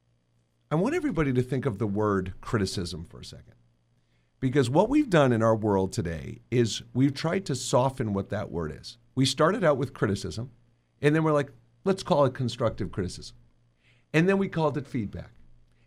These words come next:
And then we called it constructive feedback. And now we're on developmental feedback. And guess what, everybody? It's still criticism, okay?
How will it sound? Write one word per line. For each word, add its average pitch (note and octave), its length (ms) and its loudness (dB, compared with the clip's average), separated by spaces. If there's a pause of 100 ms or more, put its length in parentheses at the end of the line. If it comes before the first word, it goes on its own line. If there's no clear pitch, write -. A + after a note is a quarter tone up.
And F#3+ 100 6
then G#3+ 100 4
we A3 100 2
called F3+ 240 2
it D#3+ 60 0
constructive B2+ 600 0
feedback. F#2 460 -4 (680)
And F3+ 100 6
now G#3 180 6
we're G3+ 180 8
on F3 120 4
developmental B2+ 680 4
feedback. F#2+ 500 -4 (720)
And E3+ 140 2
guess A#3 240 0
what, F#3 140 6
everybody? B2+ 500 2
It's - 160 6
still F3+ 180 6
criticism, A#2 540 4 (480)
okay? C3 380 2